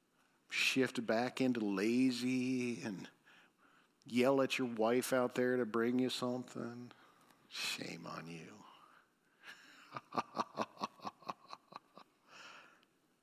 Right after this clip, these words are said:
He grew weary, was wearied from his journey, and was sitting beside the well when he encountered this lady. Well, you know what else is human? He bled. I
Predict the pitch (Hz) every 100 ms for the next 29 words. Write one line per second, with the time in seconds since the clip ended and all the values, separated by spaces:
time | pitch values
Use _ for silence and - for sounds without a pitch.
0 | _ _ _ _ _ _ _ _ - -
1 | 104 131 123 117 131 117 92 95 - -
2 | _ _ _ _ _ _ _ _ _ _
3 | 120 110 110 127 156 160 143 117 92 85
4 | - - _ _ _ _ _ _ _ -
5 | - 127 123 107 - 117 139 135 123 104
6 | 90 90 101 104 - - 147 131 113 107
7 | - 120 113 110 113 104 101 98 87 87
8 | 90 101 104 90 92 - 98 98 101 90
9 | 95 - 92 92 98 95 - _ _ -
10 | - - - - - - - 151 160 196
11 | 160 180 - 175 170 175 185 185 127 98
12 | 127 127 113 95 98